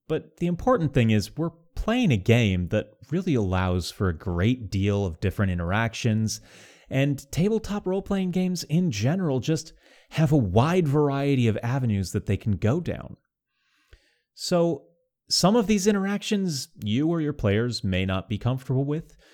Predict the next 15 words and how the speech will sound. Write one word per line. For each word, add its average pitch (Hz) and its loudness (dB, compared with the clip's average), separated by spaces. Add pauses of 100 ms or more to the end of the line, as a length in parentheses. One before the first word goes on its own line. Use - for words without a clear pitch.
(460)
and 180 -4
some 156 2
of 151 -2
them 160 2
you 165 0
may 135 2
be 143 -4 (180)
fine 160 0
with. - -6 (800)
If 127 2
you 143 8
have 151 4
hard 131 2
lines 92 -2 (340)
or 92 0